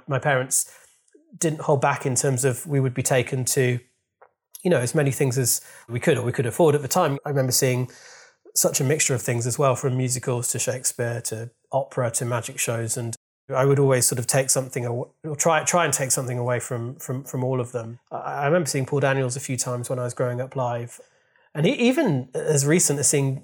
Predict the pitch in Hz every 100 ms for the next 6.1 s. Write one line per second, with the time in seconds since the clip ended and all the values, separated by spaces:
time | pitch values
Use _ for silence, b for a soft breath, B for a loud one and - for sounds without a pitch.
0 | 185 147 156 139 156 151 135 147 156 165
1 | 147 147 127 - 131 135 147 143 - 127
2 | 131 143 143 135 - 135 - 139 127 -
3 | 139 123 - - - 143 143 202 202 240
4 | 233 226 196 220 233 165 156 156 147 139
5 | 135 131 - - - 131 147 147 135 127